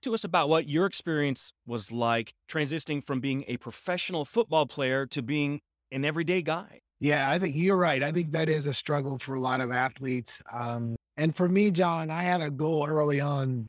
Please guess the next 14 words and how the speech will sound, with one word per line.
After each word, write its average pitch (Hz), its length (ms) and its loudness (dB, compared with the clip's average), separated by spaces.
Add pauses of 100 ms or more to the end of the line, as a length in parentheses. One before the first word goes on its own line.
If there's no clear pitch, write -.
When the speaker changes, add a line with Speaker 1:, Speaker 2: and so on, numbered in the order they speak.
Speaker 2:
to 139 80 -4
make 143 240 0
sure 139 220 -2
that 127 120 -4
I 135 140 -2
wasn't 131 400 -4
going 131 220 -2
to 127 80 -4
be 123 160 -4
part 131 300 -2
of 117 60 -6
the, 117 120 -6 (200)
the 156 120 2
statistic, 170 720 0